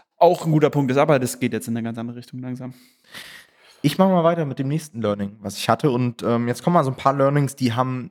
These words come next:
Speaker 2: eher so den K-D-P-Kontext. Also für mich war eins der größten Learnings zweitausendeinundzwanzig einfach diese Klarheit im Titel.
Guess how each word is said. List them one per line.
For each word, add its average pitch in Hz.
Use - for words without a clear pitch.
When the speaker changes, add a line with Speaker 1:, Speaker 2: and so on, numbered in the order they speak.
Speaker 2:
eher 127
so 120
den 117
K-D-P-Kontext. 110
Also 104
für 120
mich 139
war 123
eins 120
der 117
größten 117
Learnings 120
zweitausendeinundzwanzig 110
einfach 107
diese 104
Klarheit 113
im 104
Titel. 95